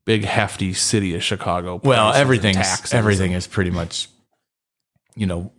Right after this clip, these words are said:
Speaker 2: <laughs> economical compared to Chicago and Cook County specifically.
Speaker 1: Yeah, exactly.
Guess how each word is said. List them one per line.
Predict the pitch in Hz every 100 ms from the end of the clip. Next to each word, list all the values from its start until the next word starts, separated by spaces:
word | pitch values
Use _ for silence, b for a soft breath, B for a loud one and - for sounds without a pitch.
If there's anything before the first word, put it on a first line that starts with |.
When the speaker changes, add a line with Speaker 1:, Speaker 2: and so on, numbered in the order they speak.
| _ _
Speaker 2:
<laughs> | 120 -
economical | 117 110 101 92 92 98
compared | 90 90 92
to | 90
Chicago | - 98 95 92 90 90
and | 87 90
Cook | - -
County | - 101 95
specifically. | - 107 107 90 87 87 73
Speaker 1:
Yeah, | 95 67
exactly. | 110 107 - - 57